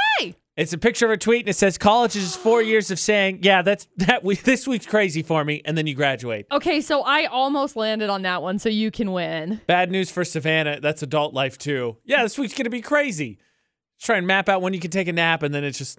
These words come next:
Speaker 2: same crap all over again the next day.
Speaker 1: Yep.
Speaker 2: The A J Knight, the McCall Taylor. Add us across all social media. Utah's V F X across all social media.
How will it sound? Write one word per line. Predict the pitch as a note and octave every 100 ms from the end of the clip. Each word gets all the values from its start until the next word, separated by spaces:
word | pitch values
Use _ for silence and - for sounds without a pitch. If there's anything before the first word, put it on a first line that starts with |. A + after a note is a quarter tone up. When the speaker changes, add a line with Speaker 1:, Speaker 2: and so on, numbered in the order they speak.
| _
Speaker 2:
same | - B2+ A#2+
crap | A#2+ A#2+ A#2
all | A#2
over | A2+ A#2+
again | C3+ D3+
the |
next | F3+ E3+
day. | - G2+ -
Speaker 1:
Yep. | B3 - _ _ _ _ _ _ _
Speaker 2:
The | D3+ D#4 D4
A | C#4+
J | A3 C4+
Knight, | C4+ C4+ F#3
the | G#3 A#3
McCall | A#3 A3 A3
Taylor. | G#3+ G#3+ G#3+
Add | G3 F#3
us | F#3+ E3+
across | F#3+ F3 -
all | F3 F3+
social | - F3+ E3+ - D#3+
media. | G#3 F#4 F#4 F#4 F#4+ E4 - _
Utah's | C#3 D#3 E3 C#3+
V | C3+ C#3
F | C3+
X | D#3+ -
across | D3+ D#3+ D3
all | - C#3+
social | C#3 C#3+ C#3 C#3+ C#3+
media. | C#4+ G4 G4 F4+ F4+ E4